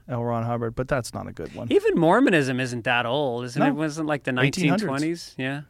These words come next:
Speaker 1: Eighteen, I think it was eighteen twenty.
Speaker 2: Oh, eighteen twenty?
Speaker 1: Yeah.
Speaker 2: That old? Yeah.
Speaker 1: I believe so.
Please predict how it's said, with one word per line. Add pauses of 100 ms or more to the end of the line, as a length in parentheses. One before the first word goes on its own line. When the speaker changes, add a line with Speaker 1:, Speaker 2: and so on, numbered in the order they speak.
(220)
Speaker 1:
Eighteen,
I
think
it
was
eighteen
twenty. (380)
Speaker 2:
Oh,
eighteen
twenty?
Speaker 1:
Yeah.
Speaker 2:
That
old? (100)
Yeah.
Speaker 1:
I
believe
so.